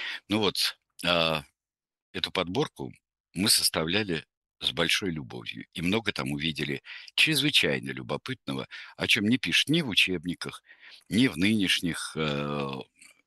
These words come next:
сми не говорят. Там очень все интересно. Это история из первых рук. Ну все, а, небольшая минута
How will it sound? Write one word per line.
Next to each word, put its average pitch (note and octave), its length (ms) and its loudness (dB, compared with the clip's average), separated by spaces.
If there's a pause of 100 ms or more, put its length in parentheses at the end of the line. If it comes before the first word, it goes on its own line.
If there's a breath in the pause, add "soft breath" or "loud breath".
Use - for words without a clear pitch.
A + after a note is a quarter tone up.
(220)
сми D#2+ 420 4
не D#2+ 200 2
говорят. C#2 680 -2 (560 loud breath)
Там F#2 220 2 (140)
очень C#3 380 2
все C#2 220 4
интересно. B1+ 680 -4 (320)
Это F#2 260 0
история E2+ 540 0 (100)
из - 160 0
первых C2+ 420 -2
рук. - 260 -18 (220)
Ну C3+ 180 4
все, - 300 2 (480 loud breath)
а, D#2+ 480 4 (140)
небольшая F2+ 960 2
минута F2 600 -2